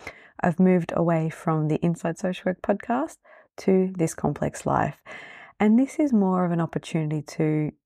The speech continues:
get to know people in a different way, not just to talk about their careers,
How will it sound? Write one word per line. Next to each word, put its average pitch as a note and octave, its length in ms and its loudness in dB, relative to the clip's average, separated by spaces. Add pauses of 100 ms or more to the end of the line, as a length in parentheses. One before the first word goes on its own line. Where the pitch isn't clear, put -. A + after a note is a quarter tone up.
get B3 200 -2
to E4 100 0
know G#3+ 220 4
people F#3 460 0
in E3+ 120 -2
a E3 60 0
different - 360 -4
way, E3 380 2 (300)
not - 160 0
just A#3 140 -2
to A3+ 60 4
talk G3 260 -2
about F3 220 2
their E3 120 0
careers, F3 640 -2